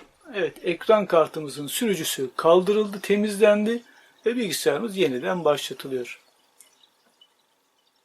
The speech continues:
Ekran kartı sürücüsü yüklerken hatalarla karşılaşıyorsak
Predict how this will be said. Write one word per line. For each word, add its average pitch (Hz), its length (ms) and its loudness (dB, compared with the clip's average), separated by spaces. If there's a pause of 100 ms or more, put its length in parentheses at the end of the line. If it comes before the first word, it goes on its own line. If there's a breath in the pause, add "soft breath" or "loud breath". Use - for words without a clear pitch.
(2000)
Ekran 185 380 -12
kartı 180 320 -6
sürücüsü 175 540 -12
yüklerken 185 600 -6
hatalarla 156 760 -4
karşılaşıyorsak 175 1200 -2